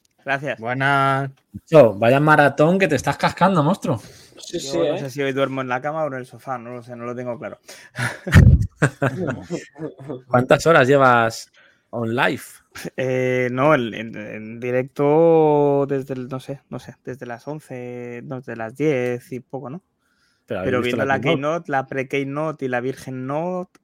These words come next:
Speaker 1: pues <laughs> desde, no sé, desde las seis ahí enchufado.
Speaker 3: Pues mira, ya que, ya que has entrado ahora y que vienes de lo, de donde vienes,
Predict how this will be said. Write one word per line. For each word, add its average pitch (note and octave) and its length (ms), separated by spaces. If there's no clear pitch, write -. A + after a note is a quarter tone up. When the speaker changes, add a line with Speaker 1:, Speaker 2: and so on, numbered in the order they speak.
Speaker 1:
pues B2 1160
<laughs> - 20
desde, A#2+ 720
no B2 100
sé, B2+ 180
desde B2 160
las G#2+ 180
seis C#3 440
ahí C3 320
enchufado. B2 520
Speaker 3:
Pues A2 140
mira, C3 180
ya A#2+ 140
que, C#3+ 260
ya A#2+ 100
que C#3 80
has D3 100
entrado D#3 280
ahora D#3 160
y G#2+ 60
que G2+ 80
vienes B2 240
de C3+ 120
lo, C3+ 120
de A2+ 160
donde A2+ 240
vienes, C3 560